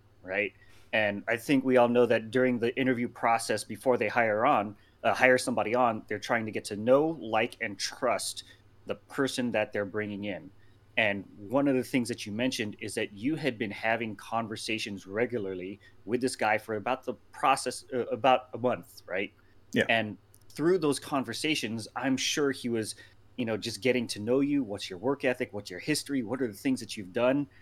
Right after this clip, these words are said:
Speaker 1: And based on that information, he was able to, um, to decipher that you would be a, an amazing fit for the role that he's got,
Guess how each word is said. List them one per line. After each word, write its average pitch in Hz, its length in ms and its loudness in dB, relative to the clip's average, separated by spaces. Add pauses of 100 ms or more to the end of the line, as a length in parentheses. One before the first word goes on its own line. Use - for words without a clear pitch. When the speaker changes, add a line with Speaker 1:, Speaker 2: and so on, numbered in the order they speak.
(340)
Speaker 1:
And 110 280 -4
based 143 300 2
on 127 140 4
that 113 220 2
information, 110 720 -4
he - 180 -12
was 110 280 -8
able 120 320 -2 (220)
to, 107 280 -6 (560)
um, 101 360 0 (100)
to - 100 -2
decipher 110 840 0
that 104 340 -6
you 151 100 2
would 151 200 -2
be 131 340 0
a, 104 240 -2 (480)
an 104 100 -2
amazing 123 440 0
fit - 360 -2
for 117 120 -6
the 104 80 -4
role 113 340 0
that 101 160 -2
he's 110 340 -8
got, 90 300 -6